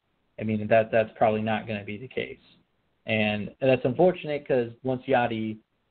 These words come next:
retires, I might as well retire myself. So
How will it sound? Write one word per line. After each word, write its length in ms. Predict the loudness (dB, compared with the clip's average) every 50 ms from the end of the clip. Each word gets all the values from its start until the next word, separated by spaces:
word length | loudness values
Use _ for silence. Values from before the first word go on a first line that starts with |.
| _ _ _ _ _ _ _ _ -8
retires, 520 | -6 -2 0 2 4 4 4 2 0 -2 -4 -4
I 160 | -4 -2 -2
might 220 | -2 -4 -6 -6 -8
as 60 | -8
well 140 | -8 -8 -8
retire 440 | -10 -10 -6 -6 -6 -6 -6 -10 -12
myself. 360 | -16 -16 -14 -14 -12 -12 -12 -14 _ _ -6
So 240 | -4 -4 -4 -4